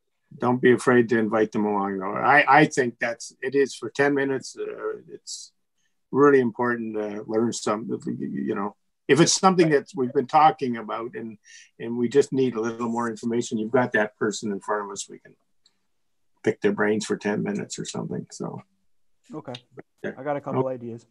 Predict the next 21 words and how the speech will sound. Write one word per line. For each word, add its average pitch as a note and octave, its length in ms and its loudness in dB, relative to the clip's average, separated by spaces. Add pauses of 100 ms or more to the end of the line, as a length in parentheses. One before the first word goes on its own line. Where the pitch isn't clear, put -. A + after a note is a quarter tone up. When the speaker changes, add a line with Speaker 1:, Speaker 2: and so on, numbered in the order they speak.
(720)
Speaker 1:
All F3+ 140 -2
right, D3+ 260 2 (100)
great. D3 340 4 (760)
Okay, F#3 280 8
with C#3+ 200 6
that, F3 340 6 (120)
I'll C#3 200 -6
call C#3+ 280 -2
for C#3 220 -8
an B2 80 -6
adjournment C#3+ 640 -2
at A#2+ 220 -6 (100)
nine B2 520 -2 (1040)
twenty-five, C3 800 0
I G2+ 100 2
guess, A2+ 320 -4
it's - 320 -6
roughly D#3 520 -2 (240)
twenty-seven. D3 680 2 (580)
And, B2 640 2
uh, B2 460 2